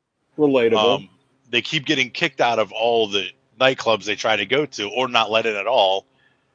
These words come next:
Speaker 2: And then they get in a fender bender with Richard Grieco, to which he sees them moving their heads back and forth and thinks they're faking an injury. So he takes them to the hottest nightclub in town, which is owned by Chaz Palminteri,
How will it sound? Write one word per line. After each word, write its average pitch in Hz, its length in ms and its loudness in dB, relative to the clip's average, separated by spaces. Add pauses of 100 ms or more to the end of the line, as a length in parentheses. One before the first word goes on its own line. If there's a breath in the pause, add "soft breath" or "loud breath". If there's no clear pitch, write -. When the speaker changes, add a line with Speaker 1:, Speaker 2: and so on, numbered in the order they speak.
(140)
Speaker 2:
And 127 120 0
then 135 100 2
they 127 100 2
get 117 140 0
in 113 60 -4
a 104 60 -4
fender 156 380 0
bender 107 340 2
with 101 200 -4
Richard 117 320 -4
Grieco, 101 560 -2 (840)
to 123 100 -2
which 113 200 0
he 151 140 0
sees 117 320 -4
them 110 160 -2
moving 117 320 -4
their 110 140 -4
heads 123 260 -4
back 107 260 2
and 101 140 -10
forth 107 300 -4
and 101 120 -12
thinks 113 240 -4
they're 101 160 -4
faking 117 360 -4
an 98 60 -8
injury. 123 560 -4 (460 soft breath)
So 117 160 -4
he 120 100 0
takes 123 240 0
them 110 100 -12
to 107 80 -4
the 98 100 -2
hottest 110 360 0
nightclub 107 380 -2
in 92 100 -14
town, 107 400 2
which 98 140 -10
is 95 80 -14
owned 107 220 -6
by 98 140 0
Chaz 104 360 -4
Palminteri, 107 800 -2